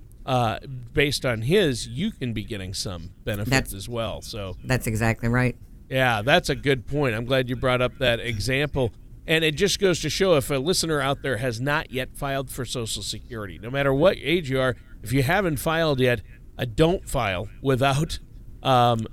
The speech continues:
Speaker 1: maximizing it and looking at some of these filing strategies that you guys have and having that report run. Now, we're almost out of time for this segment. Uh, Cole, is there anything else you wanna add before we take another quick break here?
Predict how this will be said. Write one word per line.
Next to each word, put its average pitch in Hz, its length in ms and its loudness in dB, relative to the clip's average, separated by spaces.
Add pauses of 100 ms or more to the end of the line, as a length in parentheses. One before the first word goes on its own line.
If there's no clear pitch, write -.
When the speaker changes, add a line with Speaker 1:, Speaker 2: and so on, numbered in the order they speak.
Speaker 1:
maximizing 123 880 0
it 113 160 -2
and 120 360 0
looking 131 380 0
at 107 140 -4
some 135 160 0
of 117 80 -2
these 107 180 -2
filing 120 460 -2
strategies 113 680 -2
that 95 140 -10
you 117 80 -8
guys 107 280 -6
have 117 240 0
and 101 100 -8
having 107 300 -2
that 90 180 -8
report 135 420 -2
run. 113 280 -4 (400)
Now, 156 160 4
we're 160 180 4
almost 196 420 4
out 160 160 6
of 151 120 0
time 143 340 2
for 135 180 -4
this 135 240 2
segment. 135 460 2 (400)
Uh, 139 220 6
Cole, 214 380 4
is 143 120 4
there 160 180 2
anything 185 460 0
else 156 240 -2
you 165 100 2
wanna 156 140 2
add 123 360 -2
before 123 280 -2
we 127 100 2
take 123 280 -2
another 117 320 -2
quick - 320 -10
break 101 260 -6
here? - 200 -18